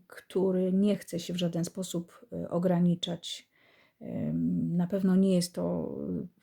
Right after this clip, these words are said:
e, <laughs> energia kogoś, kto chce budować dom i, i gdzieś tam,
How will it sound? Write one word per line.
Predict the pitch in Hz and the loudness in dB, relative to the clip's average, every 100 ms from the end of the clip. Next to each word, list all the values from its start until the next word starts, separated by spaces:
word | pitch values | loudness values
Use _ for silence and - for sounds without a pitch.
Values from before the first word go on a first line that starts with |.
| - - - - - | -20 -20 -20 -18 -8
e, | - | -2
<laughs> | 175 | 2
energia | 196 175 185 | 2 4 2
kogoś, | 180 - 175 175 175 | 2 -2 0 0 -2
kto | - | -8
chce | 180 - | -8 -4
budować | 170 170 180 170 165 165 | -2 2 4 4 2 2
dom | 170 170 175 175 | 4 4 2 0
i, | 170 - 180 | -4 -2 -2
i | |
gdzieś | 170 170 165 | -2 -2 -4
tam, | - 165 165 | -6 -6 -4